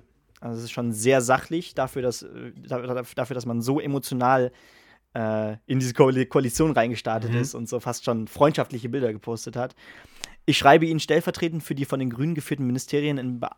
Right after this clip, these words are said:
Speaker 1: Beantwortung Ihres Briefes zu den Eckwerten des Bundeshaushalts zweitausendvierundzwanzig. Die Regeln zur Einhaltung der Schuldenbremse sind vereinbart und werden von uns nicht in Frage gestellt. Vereinbart werden, äh, wurden aber ebenfalls andere politische Projekte, die keinesfalls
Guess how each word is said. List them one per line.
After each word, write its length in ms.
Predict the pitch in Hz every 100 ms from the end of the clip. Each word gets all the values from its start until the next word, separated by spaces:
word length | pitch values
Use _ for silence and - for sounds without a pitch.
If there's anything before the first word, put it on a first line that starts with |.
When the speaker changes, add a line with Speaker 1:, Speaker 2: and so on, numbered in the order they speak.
| -
Speaker 1:
Beantwortung 640 | 135 117 151 - 147 139
Ihres 240 | 135 117
Briefes 400 | 110 135 143 143
zu 100 | -
den 220 | 120 117 -
Eckwerten 540 | - - 139 143 127
des 100 | 117
Bundeshaushalts 640 | - 160 - 123 120 107
zweitausendvierundzwanzig. 800 | - 117 123 110 135 160 - 208 - - - -
Die 80 | 127
Regeln 240 | 127 160 151
zur 120 | 202
Einhaltung 360 | 143 135 135
der 80 | 117
Schuldenbremse 520 | - 151 156 143 131
sind 220 | 120 143 -
vereinbart 420 | - 147 160 143
und 100 | 120
werden 180 | 127 127
von 140 | 127
uns 160 | 117 131
nicht 260 | 147 -
in 100 | 139
Frage 360 | - 117 123 139
gestellt. 340 | 131 135 131
Vereinbart 460 | - - 135 139 117 120 -
werden, 320 | - 127 131 - _ _ -
äh, 100 | 120 113
wurden 380 | 131 175 175
aber 220 | 139 135 131
ebenfalls 340 | 156 151 -
andere 240 | 147 151
politische 340 | - 139 147 -
Projekte, 400 | 139 131 - 131
die 160 | 117
keinesfalls 800 | - 127 143 175 175 - 135 147